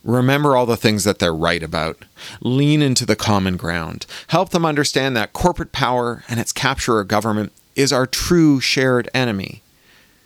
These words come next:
We live in a fraught and perilous time, and powerful people really do want to capitalize on this situation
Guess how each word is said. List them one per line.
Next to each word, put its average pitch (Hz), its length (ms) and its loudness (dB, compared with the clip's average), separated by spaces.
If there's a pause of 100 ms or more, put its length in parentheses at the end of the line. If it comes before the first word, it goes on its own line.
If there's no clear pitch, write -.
(160)
We 123 180 0
live 135 220 2
in 127 80 0
a 117 40 2
fraught 117 440 2
and 95 120 -2
perilous 104 480 0
time, 113 360 0 (200)
and 120 160 0
powerful 165 460 0
people 156 460 -2 (200)
really 190 360 0
do 151 260 2
want 156 220 2
to 151 60 -2
capitalize 127 600 0
on 117 140 0
this 117 120 0
situation 135 760 -2